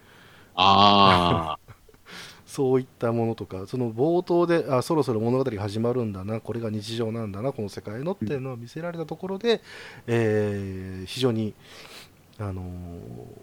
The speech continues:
Speaker 2: 後々、こう、フックになってくるというか。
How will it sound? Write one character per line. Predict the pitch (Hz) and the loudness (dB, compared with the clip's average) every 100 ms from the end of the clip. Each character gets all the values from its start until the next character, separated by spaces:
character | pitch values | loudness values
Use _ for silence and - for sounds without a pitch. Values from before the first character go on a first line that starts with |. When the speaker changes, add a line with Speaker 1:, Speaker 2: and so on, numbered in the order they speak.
| - _ _ _ _ _ - - - - _ _ _ _ _ - | -20 _ _ _ _ _ -20 -20 -20 -20 _ _ _ _ _ -6
Speaker 2:
後 | 131 - 175 | -6 -2 -2
々、 | 165 - 175 - _ | -2 -2 -4 -4 _
こ | - | -6
う、 | 104 | -4
フ | - | -6
ッ | - | -2
ク | 127 | -2
に | 101 92 | -2 -6
な | 90 | -10
っ | |
て | - - | -16 -20
く | - | -18
る | 85 - | -18 -18
と | 73 | -20
い | |
う | - | -20
か。 | - | -20